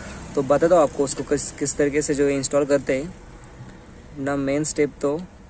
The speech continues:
ये रहेगा, देखो cylinder को ऐसा डाल देना इसके नीचे,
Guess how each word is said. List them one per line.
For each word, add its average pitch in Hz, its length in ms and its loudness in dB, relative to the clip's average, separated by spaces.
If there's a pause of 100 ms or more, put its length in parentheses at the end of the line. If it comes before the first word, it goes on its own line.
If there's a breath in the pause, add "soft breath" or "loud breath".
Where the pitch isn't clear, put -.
(880)
ये 143 160 0
रहेगा, 131 300 -2 (1000)
देखो 135 200 -10
cylinder 135 440 -6
को 135 180 -6
ऐसा 131 220 -6
डाल 127 280 -4
देना 131 180 -4
इसके - 300 -6
नीचे, 131 260 -8